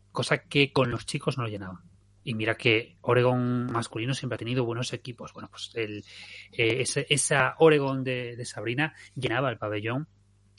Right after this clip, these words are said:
Y pasa con Yukon, siempre pasa, pero tenemos el caso si, bueno, si la lesión, si se recupera de la lesión Paige Bueckers, o,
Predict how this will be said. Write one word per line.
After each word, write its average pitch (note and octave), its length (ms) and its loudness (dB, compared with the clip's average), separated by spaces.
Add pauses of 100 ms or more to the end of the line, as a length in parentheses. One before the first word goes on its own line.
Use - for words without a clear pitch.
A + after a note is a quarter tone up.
Y C3+ 120 -8
pasa B2+ 480 -2
con A#2+ 160 -2
Yukon, A#2 400 -4
siempre A#2 460 -6
pasa, C#3 420 -2 (400)
pero G2+ 200 -4
tenemos A2+ 360 -6
el A#2+ 60 -6
caso A#2+ 300 -4
si, - 480 -6 (600)
bueno, - 200 -8
si - 200 -6
la G#2+ 120 4 (120)
lesión, D3 600 2
si - 120 -12
se C3 100 -4
recupera A#2+ 380 -6
de B2+ 80 -6
la A#2+ 60 -8
lesión A#2 380 -6
Paige A#2+ 360 -2
Bueckers, B2+ 480 -4
o, A#2 240 -6